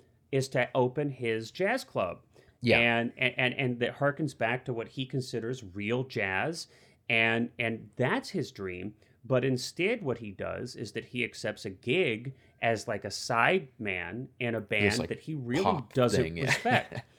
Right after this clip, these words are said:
Speaker 1: And
Speaker 2: Yeah.
Speaker 1: the reason he does it is because he thinks that that's what she wants, that Mia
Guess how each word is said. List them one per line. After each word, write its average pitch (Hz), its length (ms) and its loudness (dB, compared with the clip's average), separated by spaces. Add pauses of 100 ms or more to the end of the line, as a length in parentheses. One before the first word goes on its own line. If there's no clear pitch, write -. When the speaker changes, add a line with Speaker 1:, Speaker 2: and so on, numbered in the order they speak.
(440)
Speaker 1:
And 147 140 6
Speaker 2:
Yeah. 165 80 4
Speaker 1:
the - 20 2
reason 196 460 -2
he 190 200 -6
does 143 520 0
it 104 260 -10 (100)
is 131 120 0
because 139 480 -2
he 143 260 -8
thinks - 760 -6 (320)
that 113 380 -2
that's 123 420 2 (100)
what 113 340 -2 (1000)
she - 320 -6
wants, 117 420 -2
that 117 200 -2
Mia 127 720 2